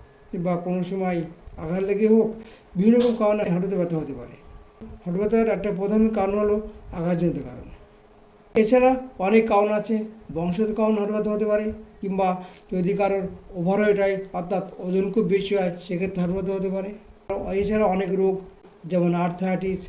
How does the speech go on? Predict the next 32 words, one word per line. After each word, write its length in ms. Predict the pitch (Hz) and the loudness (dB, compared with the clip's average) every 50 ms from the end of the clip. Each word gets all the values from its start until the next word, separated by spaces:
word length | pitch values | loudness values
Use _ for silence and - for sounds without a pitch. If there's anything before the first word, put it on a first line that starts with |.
| - - - - - 185 | -14 -14 -14 -12 -8 -4
অস্টিওআর্থ্রাইটিস, 1080 | 175 175 170 - - - 202 180 175 175 175 170 180 180 180 170 180 185 175 180 - - - - - - - - - - | -2 -2 -2 -4 -4 -4 -2 0 0 0 -2 -2 -2 -2 -2 -2 -2 -4 -6 -8 -10 -14 -18 -20 -20 -20 -20 -20 -8 -6
ইউরিক 180 | 180 170 180 175 | -2 0 0 0
অ্যাসিডের 280 | 185 175 185 185 180 | 0 0 0 -2 -2
সমস্যা, 480 | 170 - 185 180 180 175 175 - 175 165 165 165 165 - - - - - - - - 185 180 185 185 - - | -4 -4 -4 -4 -4 -4 -4 -4 -4 -6 -6 -8 -12 -18 -20 -20 -20 -20 -20 -14 -8 -6 -6 -6 -6 -2 2
এই 140 | 226 208 | 2 2
সমস্ত 340 | 208 214 240 254 254 233 - 262 | 4 2 0 0 0 -2 -2 0
রোগ 220 | 233 226 220 220 | 4 4 4 2
থাকলে 320 | - 226 220 208 208 202 196 | 2 0 -2 0 0 0 0
অনেক 200 | 185 190 190 185 | 0 0 -2 -4
সময় 260 | 196 190 208 214 226 226 226 - - - - - - | -4 -4 -2 -2 -2 -4 -6 -10 -16 -18 -18 -10 -8
হাঁটু 140 | 180 175 | -6 -4
ব্যথার 280 | 180 185 180 214 220 220 220 - - | -4 -4 -2 -2 -2 -2 -4 -6 -8
সমস্যা 300 | 196 196 190 - 220 196 | -8 -8 -6 -4 -4 -4
দেখা 220 | 151 135 120 127 113 | -4 -6 -8 -10 -14
যায়। 220 | - - - - - - - - - - - - - - - - - - - - | -16 -16 -18 -18 -18 -18 -18 -18 -18 -20 -20 -20 -20 -18 -16 -14 -14 -12 -8 -2
অনেক 180 | 208 220 220 214 | 0 2 2 2
সময় 240 | 226 226 220 208 | 4 4 4 4
বংশগত 420 | 185 180 180 190 180 185 202 202 202 196 | 4 2 2 0 0 0 0 0 0 2
কারণেও 360 | 196 - - 220 233 233 202 156 - - - - - - - - | 2 4 4 4 4 4 4 2 -2 -6 -12 -20 -20 -20 -16 -10
হাঁটু 160 | 175 165 170 175 | -6 -2 0 0
ব্যথা 200 | 180 175 202 226 | 0 0 0 0
হতে 220 | 208 185 170 151 139 | 0 0 -2 -4 -6
পারে। 260 | - - - - - - - - - - - - - - - - - - - - - - - 240 202 | -8 -10 -14 -16 -20 -20 -20 -18 -18 -20 -20 -20 -20 -20 -20 -20 -18 -18 -18 -20 -20 -12 -4 -4 -2
এছাড়া 320 | 190 180 226 226 233 240 233 233 - - - - | 0 2 2 4 4 2 2 0 -4 -8 -12 -10
আরও 280 | 160 175 196 202 214 214 220 220 214 - - 196 | -4 -2 0 2 4 4 4 2 0 -2 -2 0
বিভিন্ন 240 | 180 202 220 233 | 0 4 4 4
রকম 180 | 226 226 233 220 | 4 4 2 0
কারণে 320 | - - 180 175 196 214 202 | 0 0 -2 0 0 -2 -2
হাঁটু 160 | 180 175 180 | -2 -2 -2
ব্যথা 160 | 175 170 170 | -2 -2 -2
হতে 180 | 160 156 143 139 | -4 -4 -6 -8
পারে। 240 | - - - - | -10 -12 -16 -18